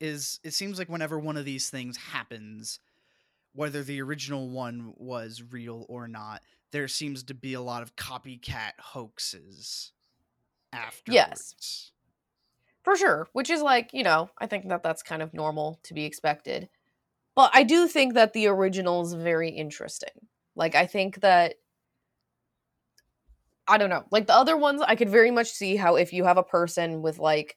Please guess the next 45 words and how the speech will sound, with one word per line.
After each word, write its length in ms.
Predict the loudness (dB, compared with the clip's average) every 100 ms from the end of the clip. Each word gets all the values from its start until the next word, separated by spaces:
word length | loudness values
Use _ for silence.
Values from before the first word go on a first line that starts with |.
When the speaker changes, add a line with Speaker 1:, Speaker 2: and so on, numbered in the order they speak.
| _ -2
Speaker 2:
a 160 | -2
sheet 380 | -2 -6 -6 -2
over 300 | 0 2 2
them 420 | 2 2 0 -8 -16 _ _ _
and 120 | -4
they're 120 | -2 -2
just 180 | -6 -4
kind 140 | -4
of 80 | 0
walking 380 | 4 4 2 -6
with 160 | -6
the 60 | -6
sheet 260 | -6 -4 -2
on 160 | 0
them, 220 | 0 -2
how 120 | -2 -4
you 140 | -4
could 160 | -6 -2
get 220 | -2 -2
this 240 | -6 -8 _ _ _ _ _ _ _ _ _ -2
look. 300 | 6 6 4 -6 _ _ _ _ _ _ 0
Like, 160 | 0
especially 460 | 2 2 2 2 0
when 460 | 2 0 0 -6 -10 _
in 180 | -4 0
the 140 | 0
ones 380 | 2 0 0 -2
where 100 | -4
you 100 | -4
can 160 | -6 -8
kind 200 | -6 -6
of 100 | -8
see 200 | -6 -6
a 40 |
head 320 | -4 -4 -6
more. 460 | -2 0 2 0 -4 _ _ _ _ _ _
Speaker 1:
Mm-hmm. 280 | -14 -14 -2 4
Speaker 2:
I 100 | 4
see 220 | 4 4
how 120 | 4
you 180 | 4 0
could 160 | -6
create 280 | -2 2 2
that 140 | 2 -2
effect. 380 | -4 -10 -12